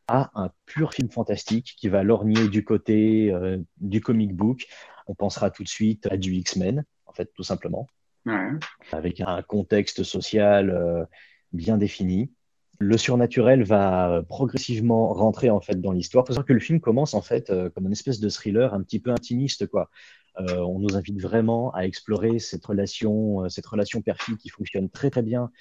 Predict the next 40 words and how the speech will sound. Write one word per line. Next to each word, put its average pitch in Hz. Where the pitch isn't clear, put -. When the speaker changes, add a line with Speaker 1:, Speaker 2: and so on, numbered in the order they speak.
Speaker 1:
parce 87
que 85
la 87
gamine 98
est, 82
est -
tout 101
simplement 92
excellente 120
et 90
Emile 98
Hirsch, 113
euh, 85
est 90
lui 92
aussi 123
très 127
solide 113
dans 98
son 101
rôle. 110
Donc, 104
on 117
a 104
vraiment, 127
voilà, 95
une 95
sorte 101
de, 90
de 82
drame 113
familial 110
dans 98
les, 90
dans 87
les 90
premiers 110
instants 92
du 85
film, 117